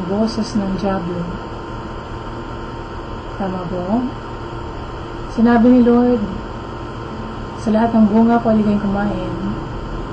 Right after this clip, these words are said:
maliban lang sa bunga ng puno na nagbibigay ng kaalaman sa masama at mabuti." Pero dumating ang Diablo, gumawa ng, ah,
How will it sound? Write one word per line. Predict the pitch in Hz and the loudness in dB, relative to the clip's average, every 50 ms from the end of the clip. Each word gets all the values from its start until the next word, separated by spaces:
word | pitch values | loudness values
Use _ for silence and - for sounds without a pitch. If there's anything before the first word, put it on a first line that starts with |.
| - 294 294 147 - - - - - - - - | -6 -4 -4 -2 -4 -4 -4 -6 -6 -4 0 2
maliban | 220 214 233 233 226 240 233 226 | 4 6 6 8 8 8 6 6
lang | 233 226 220 | 6 4 2
sa | - 233 202 | 2 0 2
bunga | 190 226 247 262 269 262 254 | 4 6 6 6 6 6 4
ng | 247 226 214 214 | 4 4 4 4
puno | 254 285 302 311 294 | 6 6 8 8 8
na | 269 247 233 220 | 6 6 6 6
nagbibigay | 214 226 220 226 226 226 226 226 | 6 6 6 6 6 6 6 6
ng | 220 220 220 220 | 6 6 6 4
kaalaman | 220 214 202 196 202 208 220 233 247 233 214 202 196 196 214 233 247 - - - - - - - - - - - - - - - - - - - - - - - | 2 0 0 2 4 4 4 4 4 2 2 0 0 0 0 0 -2 -4 -6 -6 -6 -6 -6 -6 -6 -6 -6 -6 -6 -6 -6 -6 -6 -6 -6 -6 -4 -4 -4 2
sa | 226 220 | 4 6
masama | 214 214 214 - 214 208 208 208 214 202 190 196 | 6 6 6 4 4 4 4 4 2 2 0 -2
at | 196 - - - - - - | -2 -4 -4 -4 -2 0 0
mabuti." | 190 185 185 220 247 - - 185 165 165 165 165 156 147 151 151 - - - - - - - - - - - - - - - - - - - - - - - - - - - - - - - - | 0 0 2 2 2 2 2 2 2 2 2 0 0 -2 -2 -2 -2 -2 -2 -2 -2 -4 -4 -4 -4 -4 -2 -2 -2 -2 -2 -2 -2 -2 -2 -2 -4 -4 -2 -4 -4 -4 -4 -4 -4 -4 -4 0
Pero | 226 220 226 | 2 4 6
dumating | 226 226 220 220 220 226 233 233 | 8 8 8 8 8 8 6 6
ang | 226 220 | 6 6
Diablo, | 214 214 226 233 233 226 220 233 240 247 247 247 254 262 269 254 - - - - - - - - - - - - - - - - - - - - - - - - - - - | 4 6 4 4 6 6 4 4 4 4 4 4 2 2 0 -2 -4 -6 -8 -10 -8 -8 -8 -8 -8 -10 -10 -10 -10 -8 -8 -10 -8 -8 -8 -8 -8 -8 -8 -8 -8 -2 4
gumawa | 208 208 214 214 214 214 214 214 | 6 8 8 10 10 8 8 6
ng, | 214 208 208 208 202 202 202 | 4 4 4 4 4 2 0
ah, | 196 190 190 | 0 -2 -4